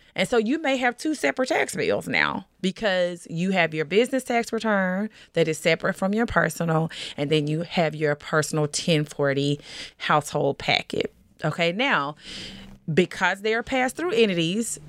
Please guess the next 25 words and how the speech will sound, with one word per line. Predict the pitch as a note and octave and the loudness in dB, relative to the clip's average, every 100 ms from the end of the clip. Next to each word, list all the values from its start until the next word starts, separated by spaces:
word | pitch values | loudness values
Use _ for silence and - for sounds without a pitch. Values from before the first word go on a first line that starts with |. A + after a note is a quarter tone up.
| - | -14
what's | - D3 F3 G3 - | -10 0 6 6 4
going | - G#3+ G#3+ | -2 0 0
to | A3 | 0
be | F#3 F#3+ | 0 0
reported | F#3 F3 G#3+ G#3+ G3 F#3 | 0 0 0 0 0 -2
on | F3 F3+ | 0 0
your | E3+ E3+ E3 | 2 0 2
eleven | E3+ F3+ F#3 F3+ | 2 2 2 0
twenty | - F3 E3+ | -2 -4 0
S | F#3+ F#3+ F#3 | 2 2 2
will | E3+ D#3+ A#3 C4+ | -4 2 2 2
come | - C4+ | 0 0
over | B3+ A3+ G#3+ | 0 0 -2
into | G#3 | 0
your | G3+ F#3+ | 0 2
personal | - F#3 F3+ | 4 4 2
tax | - F3+ - | 0 0 0
return, | - G#3 | -2 0
but | A3+ | 2
we're | C4 D4+ | 0 0
not | D4 C#4+ | 0 0
talking | - E3 C#3 B2+ | 0 0 2 0
about | D3 A2+ - | -2 0 0
that | D#2+ | -2
today, | - - - | 0 0 0